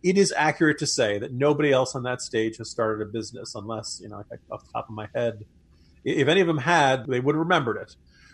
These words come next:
It was not twenty some seconds. There were no crickets on stage. And that's what makes it, I think, okay. If you had dead silence for, for all that time, with all of them just looking uncomfortable and, and, you know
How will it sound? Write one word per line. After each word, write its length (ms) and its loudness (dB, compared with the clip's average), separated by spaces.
It 200 4
was 220 2
not 460 2
twenty 240 0
some 240 0
seconds. 680 -4
There 220 4
were 260 6
no 220 4
crickets 420 0
on 140 0
stage. 120 -4
And 140 4
that's 240 4
what 140 4
makes 260 4
it, 60 2
I 80 2
think, 400 -4
okay. 420 2
If 120 -4
you 60 6
had 180 2
dead 240 6
silence 520 6
for, 280 0
for 120 0
all 100 4
that 180 0
time, 380 -8
with 100 0
all 280 2
of 40 -4
them 140 2
just 160 -4
looking 540 2
uncomfortable 1000 2
and, 260 -4
and, 200 -10
you 80 -8
know 280 -10